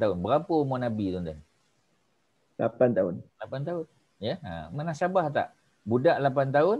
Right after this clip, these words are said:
Speaker 1: diambil sebagai anak angkat oleh orang yang umur tiga puluh lapan tahun. Menasabah. Ya, sangat menasabah. Ustaz bagi satu lagi maklumat, tuan-tuan,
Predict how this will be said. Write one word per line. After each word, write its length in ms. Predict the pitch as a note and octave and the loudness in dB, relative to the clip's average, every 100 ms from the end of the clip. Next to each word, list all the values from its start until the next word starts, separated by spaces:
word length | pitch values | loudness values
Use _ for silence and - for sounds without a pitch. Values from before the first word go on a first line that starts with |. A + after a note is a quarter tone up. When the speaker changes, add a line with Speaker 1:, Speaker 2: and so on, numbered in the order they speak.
| B3 | -2
Speaker 1:
diambil 560 | A2+ C3 B2+ C3+ D3 - | -4 -2 0 0 0 0
sebagai 480 | G#2+ A2+ A#2 A2+ A#2+ | -6 -2 0 2 0
anak 340 | A#2 A#2 A2+ B2+ | -2 -4 -6 -2
angkat 140 | E3+ | 0
oleh 220 | B2+ B2+ | 0 0
orang 320 | B2 B2 C3 B2+ | 0 0 0 -2
yang 160 | A#2+ | -2
umur 160 | B2 A2+ | -2 -4
tiga 240 | B2 A2+ | -2 -2
puluh 160 | A2+ A#2+ | 0 0
lapan 180 | A2+ A2 | 0 2
tahun. 220 | A2 E2+ - | 0 -2 -8
Menasabah. 540 | D#3 F3 F#3 G#3 E3+ _ _ _ _ _ _ _ _ | -8 -6 -4 -6 -10 _ _ _ _ _ _ _ _
Ya, 160 | G#2+ F#3 - | -6 -6 -8
sangat 240 | - D3+ A#2 | -10 -8 -6
menasabah. 480 | B2 A2 - F#2 - _ _ _ _ _ - | -6 -2 -2 -2 -8 _ _ _ _ _ -6
Ustaz 160 | A2+ D3 | 0 4
bagi 160 | D#3+ | 4
satu 320 | D#3+ E3+ E3 C#3+ | 4 2 2 2
lagi 160 | B2 A2 | 2 0
maklumat, 400 | G#2+ A2+ A2+ F#2+ | -2 0 0 0
tuan-tuan, 320 | G2 F#2 D#2+ | -2 -2 -4